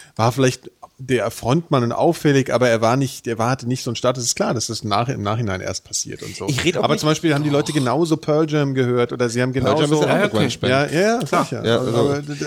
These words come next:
Speaker 2: aber das ist so, ich glaub nicht, dass man direkt, dass
Speaker 1: Ja.
Speaker 2: alle an der Schule so ausgesehen haben, aber es hat sich ein bestimmter Kreis von
Speaker 1: Ja, aber warum ist
Speaker 2: Menschen,
Speaker 1: es Eddie Vedder
Speaker 2: hat
Speaker 1: nicht
Speaker 2: sich mit
Speaker 1: geworden
Speaker 2: jeder
Speaker 1: zum Beispiel? Das ist, weil er noch lebt.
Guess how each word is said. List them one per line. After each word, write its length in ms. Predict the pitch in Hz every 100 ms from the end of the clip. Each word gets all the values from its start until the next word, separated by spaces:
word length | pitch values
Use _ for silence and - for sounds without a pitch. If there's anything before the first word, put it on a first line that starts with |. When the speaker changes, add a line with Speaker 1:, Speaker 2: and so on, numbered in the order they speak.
| 139
Speaker 2:
aber 140 | 139
das 100 | 143
ist 140 | -
so, 240 | - 180 175
ich 120 | 139
glaub 260 | - 139 -
nicht, 140 | 170
dass 140 | 151 143
man 140 | 143
direkt, 200 | 131 139
dass 100 | 127
Speaker 1:
Ja. 60 | 127
Speaker 2:
alle 200 | 123 165
an 80 | 143
der 100 | 135
Schule 240 | 143 165
so 100 | 131
ausgesehen 400 | - 113 117 110
haben, 120 | 113 113
aber 220 | 60 107
es 140 | 113
hat 180 | 135 156
sich 260 | 156 160 -
ein 140 | 127
bestimmter 540 | 123 117 160 180 180 170
Kreis 520 | - 131 123 143 -
von 60 | 151
Speaker 1:
Ja, 80 |
aber 100 | 185
warum 160 | 196 202
ist 80 | 208
Speaker 2:
Menschen, 160 | 123
Speaker 1:
es 60 | 139
Eddie 180 | 196 202
Vedder 180 | 202 226
Speaker 2:
hat 80 | 196
Speaker 1:
nicht 80 |
Speaker 2:
sich 100 | 160
mit 60 | 180
Speaker 1:
geworden 180 | 151 147
Speaker 2:
jeder 180 | 156 156
Speaker 1:
zum 100 | 135
Beispiel? 280 | 135 135
Das 140 | 123 147
ist, 120 | 147
weil 120 | 180
er 60 | 196
noch 140 | 208
lebt. 440 | 208 302 147 _